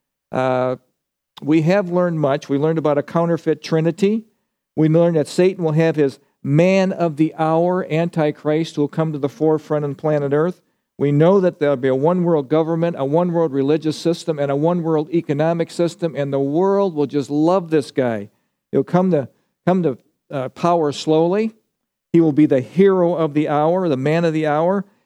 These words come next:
and I will bet you, if you could project into time ahead, he'll be Time's Man of the Year. <laughs> Time Magazine's Man of the Year. He will gain momentum, gain power, but in the end, he'll be possessed by the dragon.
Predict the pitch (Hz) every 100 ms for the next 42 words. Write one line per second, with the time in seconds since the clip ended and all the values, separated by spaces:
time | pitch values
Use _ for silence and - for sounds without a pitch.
0 | - 127 135 175 190 190 170 196 214 -
1 | 185 175 196 175 135 147 160 135 151 135
2 | 170 180 - 165 151 160 170 175 160 175
3 | 180 151 160 151 139 _ _ _ _ _
4 | - - 180 185 185 160 131 143 175 208
5 | 214 208 180 190 180 165 117 - _ _
6 | _ _ - - 359 - 254 - - -
7 | 190 202 196 196 196 190 180 185 160 170
8 | 170 175 160 151 139 120 _ _ _ -
9 | 180 165 147 185 208 196 185 175 180 180
10 | 185 185 156 185 190 175 170 165 165 170
11 | 156 _ _ _ - 131 170 214 220 165
12 | 190 160 156 139 151 147 127 135 - 131
13 | 107 160 165 - 156 151 139 131 131 127
14 | 107 113 110